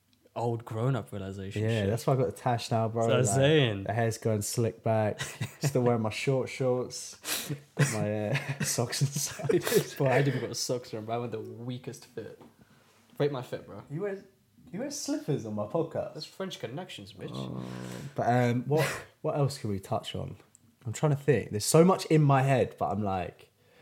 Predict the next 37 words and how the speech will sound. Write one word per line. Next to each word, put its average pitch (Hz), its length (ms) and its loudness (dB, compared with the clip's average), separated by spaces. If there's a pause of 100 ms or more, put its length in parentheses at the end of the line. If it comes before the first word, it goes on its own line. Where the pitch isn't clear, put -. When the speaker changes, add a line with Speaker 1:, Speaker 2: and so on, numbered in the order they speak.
(380)
Speaker 2:
yeah, 90 500 -6 (160)
trying 123 280 2
to - 40 -6
direct 107 500 0
it 95 60 -6
all. 98 400 -2
Speaker 1:
Yeah. 104 460 -4 (400)
Speaker 2:
I'm 107 80 -6
trying 120 360 0
to, 131 60 -10
trying 117 220 -6
to 107 60 -8
think. - 520 -8 (800)
What? 120 320 0 (220)
Oof, 131 760 6 (100)
this 143 320 10
is 110 160 2
good. 113 460 6
Speaker 1:
Oh, 110 80 -2
yeah? 120 400 4
Speaker 2:
Right. 110 360 4 (500)
We're 113 120 0
gonna 120 180 4
set - 320 2
a 120 60 2
goal 110 340 2
for - 180 -6
each - 180 -6
other. 92 280 -4 (200)
And 123 120 2
it's 117 100 -2
not 165 80 6
Speaker 1:
Okay. - 80 2
Speaker 2:
'cause 139 140 4
it's 131 140 0
New 131 140 6
Year. 117 460 4